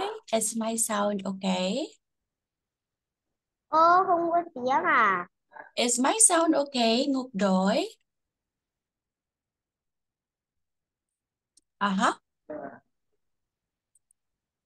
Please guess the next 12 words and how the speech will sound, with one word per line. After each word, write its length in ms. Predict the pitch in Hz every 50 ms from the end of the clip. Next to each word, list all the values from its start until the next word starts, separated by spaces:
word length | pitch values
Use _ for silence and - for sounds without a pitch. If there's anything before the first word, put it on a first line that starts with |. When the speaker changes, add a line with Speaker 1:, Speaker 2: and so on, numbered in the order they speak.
| _ _ _ _ _ - - - _ _ _ _ _ _ -
Speaker 1:
All 220 | 175 185 190 190
right, 320 | 190 185 180 208 254 302 302
Ngọc 220 | 247 254 302 349 - -
Đôi, 420 | 254 277 269 277 294 302 330 330 -
can 180 | - 262 247
you 120 | 240 240 233
hear 300 | 233 226 220 226 233 240
me? 540 | 233 220 202 190 196 202 240 294 381 - - _ _ _ _ _ _ _ _ _ _ _ _ _ _ _ - - 247 _ _ _ _ _ _ _ _ _ _ _ _ _ _ _ 523 - - - - _ _ _ _ _ _ _ _ _ _ _ _ _ _ _ _ _ _ _ _ _ _ _ _ _ _ _ _ _ _ _ _ _ _ _ _ _ _ _ _ _ _ _ _ _ - 135 131 - _ _ _ _ -
Hello. 840 | 214 202 196 226 294 330 339 330 320 320 320 320 311 320 330 320 330 - - _ _ _ _ _ _ _ _ _ _ _ _ _ _ _ _ _ _ _ _ _ _ _ _ _ _ _ - 440 440 440 440 440 440 440 _ _ _ _ _ _ _ _ _ _ _ _ _ _ _ -
Eh, 140 | - 214 202 185
hello. 720 | 202 196 185 185 214 285 330 339 320 311 302 302 302 311 311 -
Hi, 140 | 330 381